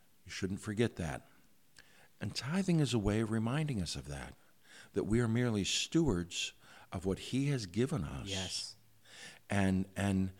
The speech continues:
Speaker 1: you know, we should part with it. He's called us to be joyful, generous givers.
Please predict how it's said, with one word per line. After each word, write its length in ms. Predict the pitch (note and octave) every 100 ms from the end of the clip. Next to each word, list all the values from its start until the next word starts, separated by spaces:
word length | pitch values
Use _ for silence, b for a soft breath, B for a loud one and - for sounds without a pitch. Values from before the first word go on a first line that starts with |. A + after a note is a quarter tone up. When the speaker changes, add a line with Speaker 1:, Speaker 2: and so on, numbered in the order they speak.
| b b b _ _ -
Speaker 1:
you 100 | F2+
know, 140 | D2+ - -
we 200 | F#2 G#2
should 520 | A2 - A#2+ G2+ G2+ - -
part 340 | - D3+ F#3+ -
with 180 | F2
it. 140 | C2+ - - - - - - - - - B B B B B -
He's 220 | - G#2+
called 400 | - - B2 D#3+
us 240 | D3+ C#3+ -
to 100 | -
be 180 | G2 F2 F2 -
joyful, 720 | - F#2 A2+ A#2+ - C3+ C#3 - - F#2
generous 680 | - G2 F#2+ G#2+ G2 - - - - -
givers. 640 | G2+ F2 C#2 - - -